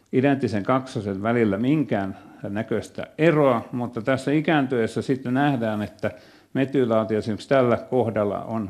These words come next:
kromosomissa erilainen tähän toiseen identtisen kaksoseen verrattuna, joka siis puhuu sen puolesta, että ympäristö- ja elintapavaikutukset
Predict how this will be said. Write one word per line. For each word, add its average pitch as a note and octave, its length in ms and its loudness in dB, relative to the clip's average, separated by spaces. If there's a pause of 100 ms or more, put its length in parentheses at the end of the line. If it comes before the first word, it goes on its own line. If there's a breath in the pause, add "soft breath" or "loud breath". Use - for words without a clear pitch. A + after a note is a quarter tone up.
kromosomissa A#2 640 -2
erilainen A2 540 2
tähän G#2+ 300 -4 (500 soft breath)
toiseen A#2+ 420 4
identtisen G#2 480 0
kaksoseen G2+ 640 -6
verrattuna, F#2 560 -4 (1120 soft breath)
joka G#2+ 260 0
siis A#2 180 0
puhuu C3+ 240 6
sen C#3+ 180 4
puolesta, C3 560 2
että A2 200 -2
ympäristö- B2+ 480 0
ja B2+ 60 2
elintapavaikutukset G#2+ 1040 -2